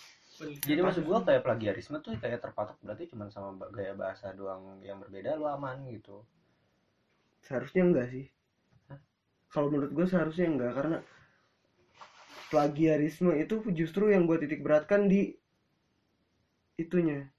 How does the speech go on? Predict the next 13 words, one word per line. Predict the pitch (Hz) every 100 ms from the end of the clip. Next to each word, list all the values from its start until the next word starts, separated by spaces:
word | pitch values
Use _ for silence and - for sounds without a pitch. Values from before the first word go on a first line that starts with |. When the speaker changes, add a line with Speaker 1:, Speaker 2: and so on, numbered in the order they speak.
| _ _
Speaker 3:
di | - 131 117 135
ide. | 139 135 - _ _ _ _ _ _ _ _ _ _
Yang | 127 131
mahal | 156 160
ide, | 170 139
coy. | 127 120 120 - _ _ _ _ _ _ _ -
Speaker 2:
Eh, | 110
iya, | 113 143 -
tapi | 113 135
maksud | 127 123 110
gua | 143
kan | 156
ide | 117 117 151